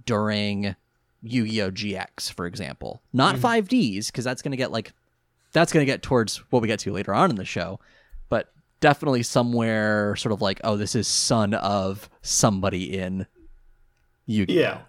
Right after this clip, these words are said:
Speaker 2: So he pulls across the finish line and gets up on the podium.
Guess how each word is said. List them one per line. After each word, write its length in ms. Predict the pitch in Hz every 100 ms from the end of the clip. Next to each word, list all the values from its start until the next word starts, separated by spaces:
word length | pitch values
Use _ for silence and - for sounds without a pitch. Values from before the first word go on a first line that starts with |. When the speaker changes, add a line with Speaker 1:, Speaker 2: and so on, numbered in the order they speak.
| _ _ _ _ _
Speaker 2:
So 120 | -
he 60 | 170
pulls 220 | 240 214
across 260 | 202 202 -
the 60 |
finish 300 | 156 156 139
line 160 | 156 143
and 80 | 139
gets 180 | 151
up 140 | 160 151
on 180 | 143 135
the 80 |
podium. 760 | 127 143 139 127 131 131 131